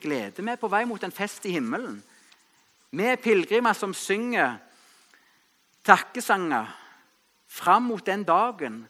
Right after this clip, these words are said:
hvor vi skal stå ansikt til ansikt med Jesus. Og om mennesket her på jord skulle dømme oss nord og ned for vårt liv i forsagelse og tro,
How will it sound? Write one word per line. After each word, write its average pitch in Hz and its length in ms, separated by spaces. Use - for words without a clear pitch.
hvor 160 160
vi 180 80
skal 156 160
stå 185 260
ansikt 160 600
til - 80
ansikt 139 560
med 139 80
Jesus. 135 600
Og 220 220
om 240 40
mennesket 233 640
her 202 280
på 208 100
jord 208 200
skulle 208 340
dømme 185 400
oss 220 240
nord 202 560
og 202 180
ned 180 460
for 196 140
vårt 208 280
liv 202 280
i 196 140
forsagelse 190 800
og 175 160
tro, 240 220